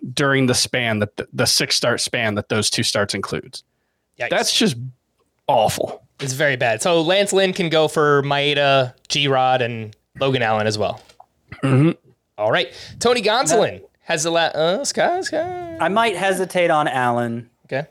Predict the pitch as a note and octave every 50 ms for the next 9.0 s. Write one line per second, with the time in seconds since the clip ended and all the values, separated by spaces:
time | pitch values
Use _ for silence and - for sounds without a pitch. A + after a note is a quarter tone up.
0 | - - - _ _ _ _ - - D#3+ - - D#3+ D#3 D#3 D#3 F3 F#3+ F3+ F3
1 | F3 E3+ E3+ - D#3+ - - D#3 D3 D3 C#3 C#3 B2 C3+ C3 C3+ C3 B2 B2 A#2+
2 | A#2 A#2 A#2 A#2 A#2 A#2 A2+ A2+ A2 G#2+ G#2+ A2 G#2 - - - G#2+ G2+ G2 -
3 | - G#2 F#2+ - - - E2+ D2+ - - - G#2+ A2 - A#2+ A2+ G#2+ G#2 G#2+ C3
4 | B2+ B2+ - - B2 - - C3 A#2 A2 - - B2 A2+ A2 G#2+ G2+ G2 - G2
5 | F#2+ F#2 - - - - - _ - _ _ _ _ _ _ _ _ _ _ _
6 | _ _ _ _ - - A2+ A2+ - A#2 G#2+ A2+ A#2 A2+ A2 - - C3 A#2 G#2
7 | G2+ G2 A2 G#2 G#2 G2+ G2+ G#2 A2+ B2 A#2 G#2+ - - - - G#2+ G2+ F#2+ G2
8 | F#2 G#2 G2 F#2+ F#2+ F#2 F2+ F2 F2 F2 F2 E2 D#2+ D#2+ E2 - - - - _